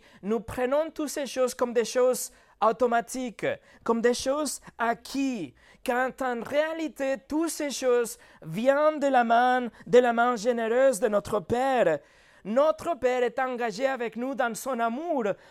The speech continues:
pour nous donner tout ce dont nous avons besoin.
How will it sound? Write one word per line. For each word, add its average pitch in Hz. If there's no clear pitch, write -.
pour 254
nous 254
donner 247
tout 320
ce 269
dont 247
nous 247
avons 226
besoin. 190